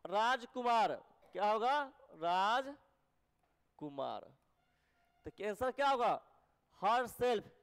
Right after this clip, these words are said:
क्या होगा? हर सेल्फ। बढ़ते आगे, फिर दीजिए आंसर यहाँ से लेकर यहाँ तक भरने वाला है। पूरा mind लगाइए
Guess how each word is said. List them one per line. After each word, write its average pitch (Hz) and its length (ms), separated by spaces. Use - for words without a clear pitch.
क्या 208 180
होगा? 277 340
हर 151 140
सेल्फ। 123 260
बढ़ते 196 380
आगे, 240 320
फिर 220 140
दीजिए 233 320
आंसर 262 340
यहाँ 247 280
से 254 120
लेकर 254 220
यहाँ 254 220
तक 262 240
भरने 185 320
वाला 240 240
है। 254 240
पूरा 233 240
mind 240 280
लगाइए 208 480